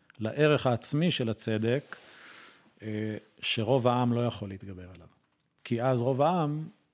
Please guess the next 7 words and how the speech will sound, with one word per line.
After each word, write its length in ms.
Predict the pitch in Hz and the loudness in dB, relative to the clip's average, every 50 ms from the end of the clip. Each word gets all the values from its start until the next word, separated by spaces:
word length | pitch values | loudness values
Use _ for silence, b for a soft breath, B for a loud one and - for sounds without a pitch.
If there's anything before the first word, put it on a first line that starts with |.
| _ _ _ _ - | _ _ _ _ -10
אה, 160 | 113 110 110 | -8 -8 -6
ילך 360 | 110 113 113 117 123 123 - - | -6 -2 0 2 2 2 2 0
כנגד 380 | - - 113 113 113 107 110 104 | -4 -2 -2 0 0 -2 -2 -4
היהדות. 560 | 110 107 104 104 101 98 92 92 95 - - _ b b b b b b b b b b b b b b b b b b b _ _ _ _ _ _ - | -4 -4 -4 -6 -6 -8 -12 -14 -18 -20 -20 _ b b b b b b b b b b b b b b b b b b b _ _ _ _ _ _ -4
הייתי 260 | - 131 131 - 131 | 0 0 2 4 4
אומר 200 | 127 127 127 107 | 4 4 4 2
ככה, 340 | - 127 117 104 - - | 2 2 2 2 0 -6